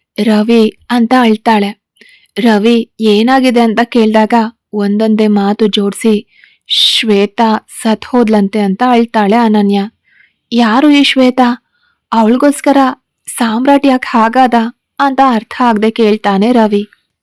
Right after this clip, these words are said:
ಶ್ವೇತಾ ಸಾಮ್ರಾಟ್ ಸರ್ ಪ್ರಾಣಕ್ಕಿಂತ ಹೆಚ್ಚಾಗಿ ಪ್ರೀತಿಸಿದ ಹುಡುಗಿ. ಬೇಗನೆ ಮನೇಲಿ ಹೇಳಿ ಮದ್ವೆ ಮಾಡ್ಕೊಳ್ಬೇಕು ಅನ್ಕೊಂಡಿದ್ರು. ಆದ್ರೆ ಈ ನಡುವೆ ಅವಳು ಸತ್ ಹೋದ್ಲು. ಅದಕ್ಕೆ ಸಾಮ್ರಾಟ್ ಸರ್ ಹಾಗಾಗಿದ್ದಾರೆ ಅಂತ ಅನನ್ಯ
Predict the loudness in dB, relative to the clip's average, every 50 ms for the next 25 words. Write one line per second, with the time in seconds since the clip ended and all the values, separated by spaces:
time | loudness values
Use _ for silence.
0 | _ -2 0 0 2 2 2 2 2 2 2 0 0 0 0 -2 _ _ _ _
1 | -12 -6 -2 -2 0 2 2 2 2 0 0 0 0 0 0 0 0 0 0 0
2 | 2 2 0 0 0 -2 -2 0 0 -2 0 0 -2 -4 _ -2 -2 -2 0 0
3 | -2 -2 0 0 0 0 0 -2 -2 -2 -2 -2 0 0 0 0 0 0 -2 -2
4 | -4 -6 _ _ _ _ _ _ _ _ _ _ _ -2 0 2 2 4 2 2
5 | 2 2 0 0 2 2 2 2 2 2 2 2 2 2 2 2 2 2 2 2
6 | 0 0 0 0 0 0 0 -2 -2 -2 -2 -2 0 0 -2 0 0 0 0 0
7 | 0 0 0 0 2 2 0 0 -2 -6 -8 -8 _ _ _ _ _ _ _ _
8 | _ _ _ _ _ -2 0 0 2 2 2 2 0 -2 -4 _ _ _ -4 -2
9 | -2 0 2 2 2 2 2 2 0 0 -2 -4 -8 _ -4 0 2 2 2 2
10 | 0 -2 -4 -4 -4 -2 0 0 0 0 0 -2 -4 -6 _ _ _ _ _ _
11 | _ _ _ -4 -2 0 0 0 0 0 0 0 0 0 0 0 0 0 2 0
12 | 0 -2 0 0 0 0 0 0 0 0 0 0 0 0 2 2 2 2 2 2
13 | 2 2 0 0 -2 -2 -2 -2 -4 -6 _ -8 -6 -4 -2 0 0 0 0 0